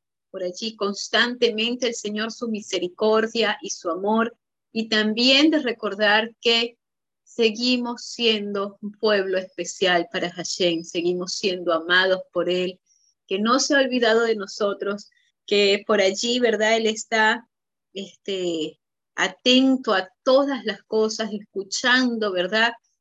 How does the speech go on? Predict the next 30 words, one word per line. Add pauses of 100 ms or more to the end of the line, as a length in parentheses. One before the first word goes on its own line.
(120)
y
cuidando (420)
a
sus
hijos. (920)
Ahí
en
el
texto,
¿verdad?,
de,
de, (2000)
que
inicia
de
Isaías
sesenta
uno
está
una
parte
importante,
¿verdad?
Cuando
uno
está
por
allí
triste,
apesadumbrado,